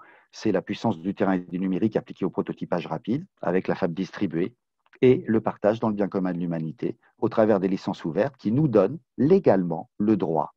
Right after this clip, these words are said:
de dire, « Eh ben non, vous pouvez pas le mettre sous copyright, ça je veux que les gens ils puissent s'en servir, et même fabriquer des variantes,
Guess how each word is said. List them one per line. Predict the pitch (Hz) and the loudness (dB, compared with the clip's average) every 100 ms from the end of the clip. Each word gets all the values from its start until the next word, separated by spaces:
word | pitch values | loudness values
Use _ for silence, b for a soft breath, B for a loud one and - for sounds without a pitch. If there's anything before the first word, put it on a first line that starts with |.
| - | -4
de | 98 | -4
dire, « | 82 85 104 _ B B B - | -2 -4 -4 _ B B B 2
Eh | 101 | 4
ben | 98 | 4
non, | 95 82 - | 2 -4 -10
vous | 98 110 | -4 -4
pouvez | 120 101 92 | 0 0 2
pas | 110 | 2
le | |
mettre | 123 110 | 2 0
sous | - | -4
copyright, | 98 98 95 71 87 - _ | -4 -4 -2 -4 -4 -6 _
ça | - 110 110 | -6 -2 0
je | 98 | -2
veux | 80 98 | -2 -4
que | - | -4
les | 85 | -6
gens | 80 - | -6 -8
ils | 101 | -8
puissent | - 123 | -6 -6
s'en | - 98 | -6 -10
servir, | - 71 82 - - | -8 -8 -8 -8 -2
et | 120 | 2
même | 104 92 - B B | 2 -2 -6 B B
fabriquer | 127 107 104 110 | 0 2 2 0
des | 98 | 2
variantes, | 87 82 80 90 - | 0 -2 -6 -10 -10